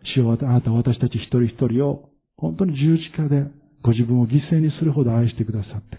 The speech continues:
感謝します。それだけではなく、私たちに新しい人生を与えてくださり、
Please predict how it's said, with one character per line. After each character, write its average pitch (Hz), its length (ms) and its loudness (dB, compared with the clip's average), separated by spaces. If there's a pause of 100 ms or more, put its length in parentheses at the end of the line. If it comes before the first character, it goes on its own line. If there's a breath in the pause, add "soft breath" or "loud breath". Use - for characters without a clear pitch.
感 123 140 -2
謝 120 140 -4
し - 140 -8
ま 127 100 -2
す。 - 60 -10 (1120 loud breath)
そ 170 60 10
れ 160 100 8
だ 160 100 6
け 165 100 2
で 156 80 2
は 147 60 4
な 147 120 2
く、 143 120 0
私 139 320 2
た 135 120 0
ち - 100 -8
に 139 340 2 (140)
新 120 360 0
し 120 180 -2
い - 20 -4
人 120 200 0 (120)
生 107 80 -4
を 101 100 -2
与 113 200 -4
え 110 60 -2
て 117 100 -4
く - 100 -8
だ 120 120 -2
さ - 200 -6
り、 - 160 -6